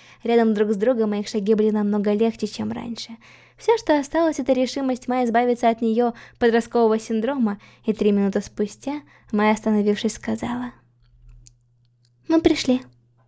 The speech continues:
И остановились они перед зданием, где жил Сакута. «А? А?» «Да, я живу вон там». Майя указала на здание напротив.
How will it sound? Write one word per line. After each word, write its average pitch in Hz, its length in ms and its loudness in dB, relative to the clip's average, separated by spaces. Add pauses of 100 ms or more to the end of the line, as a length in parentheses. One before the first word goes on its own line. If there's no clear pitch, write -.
(1000)
И 220 100 0
остановились 214 640 2
они 214 140 2
перед 214 220 2
зданием, 233 460 0
где 214 180 2
жил 214 180 -2
Сакута. - 480 -10 (1040)
«А? - 440 0
А?» 330 80 -6 (920)
«Да, 415 220 4 (640)
я 294 280 2
живу 339 280 2
вон 339 180 -2
там». 285 240 -8 (880)
Майя 220 280 4
указала 220 380 2
на 214 140 2
здание 208 340 0
напротив. 226 500 -8